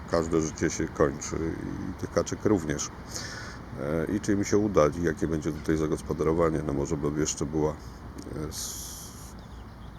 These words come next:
możliwość złożenia lęgu, no to musi być też możliwość i tak terenowe. Mm, tak,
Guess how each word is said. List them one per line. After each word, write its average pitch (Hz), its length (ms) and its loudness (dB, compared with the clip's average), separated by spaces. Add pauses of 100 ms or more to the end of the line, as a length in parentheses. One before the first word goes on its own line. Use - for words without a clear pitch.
(200)
możliwość 85 560 0
złożenia 82 460 2
lęgu, 90 420 2 (880)
no 85 180 0
to 90 200 0
musi 90 320 -2
być 90 280 -4
też 87 280 -2
możliwość 85 580 -2
i 80 40 -6
tak - 160 -4 (520)
terenowe. 87 540 0 (560)
Mm, 69 300 -6 (140)
tak, 82 160 0